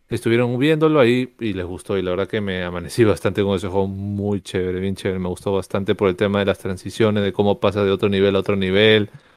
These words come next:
Una locura. De verdad, muy chévere. Acá, por ejemplo, en Estados Unidos todavía tiene un montón de marketing, publicidad para que, como que diciendo, "Compra tu Play cinco para que juegues esto", ¿no? O sea, está, está bien fuerte el juego. De ahí Gartic Phone, que ha sido una de las novedades en Twitch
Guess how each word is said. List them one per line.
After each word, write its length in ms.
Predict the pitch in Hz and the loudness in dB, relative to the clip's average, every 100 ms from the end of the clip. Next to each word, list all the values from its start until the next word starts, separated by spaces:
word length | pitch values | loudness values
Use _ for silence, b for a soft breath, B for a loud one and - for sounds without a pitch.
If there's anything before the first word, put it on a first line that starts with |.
| _ | _
Una 180 | 127 120 | -2 2
locura. 500 | 95 87 95 87 85 - b _ _ _ _ _ _ _ | 4 4 4 2 -2 -12 b _ _ _ _ _ _ _
De 100 | 101 | 2
verdad, 220 | 95 - | 4 2
muy 480 | 139 113 120 127 120 | 2 2 6 6 6
chévere. 300 | - 113 107 | 4 4 4
Acá, 300 | 107 165 160 | 4 4 2
por 80 | 160 | 0
ejemplo, 220 | 131 143 | -4 -4
en 60 | 127 | -2
Estados 200 | - 139 | -2 -2
Unidos 260 | 143 147 | 0 -2
todavía 220 | 131 113 113 | 2 2 2
tiene 160 | 120 | -2
un 40 | 117 | -2
montón 260 | 107 110 | -2 -2
de 80 | 107 | 0
marketing, 460 | 110 120 117 110 104 | 0 2 0 -2 -4
publicidad 500 | 107 95 - 113 110 | -2 -4 -2 0 0
para 180 | 107 98 | -2 0
que, 320 | 98 92 - _ _ _ | 0 -2 -4 _ _ _
como 200 | 110 98 | -8 -4
que 100 | 104 | -2
diciendo, 260 | 98 120 117 | -2 -2 -2
"Compra 220 | 131 139 | 0 0
tu 100 | 127 | 0
Play 140 | 143 | 0
cinco 280 | 131 160 160 | 0 -2 0
para 140 | 127 | 0
que 80 | 110 | -2
juegues 220 | 107 120 | 0 -2
esto", 240 | 104 - 95 | -2 -8 -10
¿no? 80 | 98 | -8
O 60 | |
sea, 120 | 101 | -8
está, 440 | 101 - 107 110 _ _ | -6 0 0 0 _ _
está 240 | - 113 | -6 -2
bien 160 | 107 107 | 0 -2
fuerte 320 | - 101 92 | 2 0 0
el 60 | 92 | -6
juego. 280 | 98 90 - b b _ _ _ _ | -4 -4 -8 b b _ _ _ _
De 80 | 151 | 6
ahí 120 | 180 | 8
Gartic 340 | 196 190 196 | 6 2 -4
Phone, 300 | - 214 214 - _ _ _ | 2 2 2 -6 _ _ _
que 100 | 143 | -8
ha 40 | |
sido 180 | - 160 | -4 -4
una 140 | 165 | -4
de 60 | 156 | -4
las 140 | 151 | -4
novedades 460 | 123 120 131 143 139 | 0 2 2 0 -4
en 140 | 117 | -8
Twitch 440 | - 156 160 - | -2 -2 -2 -10